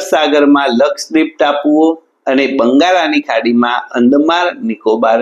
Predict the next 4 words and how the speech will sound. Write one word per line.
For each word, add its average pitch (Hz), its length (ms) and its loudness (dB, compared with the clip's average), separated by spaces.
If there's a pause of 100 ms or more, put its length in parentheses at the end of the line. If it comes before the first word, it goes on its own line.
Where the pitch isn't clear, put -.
ટાપુઓ 110 560 -2 (240)
આવેલા 98 480 0 (800)
છે. 87 200 -8 (2750)
પ્રશ્ન 151 320 0